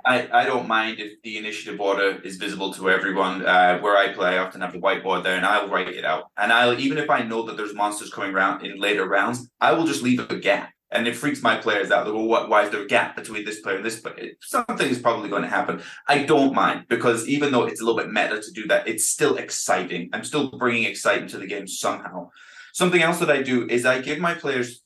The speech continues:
thirty seconds to make a decision on their turn. Don't worry about moving the minis. Don't worry about, we'll get in the markers for who's got hex or whatever.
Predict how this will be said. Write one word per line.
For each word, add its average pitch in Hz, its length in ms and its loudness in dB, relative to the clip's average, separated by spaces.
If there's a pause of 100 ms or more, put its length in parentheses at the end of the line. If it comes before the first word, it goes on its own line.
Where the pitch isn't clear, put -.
thirty 170 260 2
seconds 131 460 -2
to 120 100 -8
make 117 220 -2
a 107 100 -2
decision - 760 -2 (200)
on - 160 0
their 95 180 2
turn. 90 360 0 (140)
Don't 139 340 2
worry 156 160 4
about 160 180 4
moving 160 220 2
the 165 60 -2
minis. 123 480 2
Don't 113 180 0
worry 127 180 0
about, 123 280 0
we'll 120 140 -4
get 120 140 0
in 123 60 -4
the 139 80 0
markers 117 480 0
for 107 120 -8
who's 110 140 -10
got - 180 -2
hex 113 320 0
or 113 100 0
whatever. 104 440 0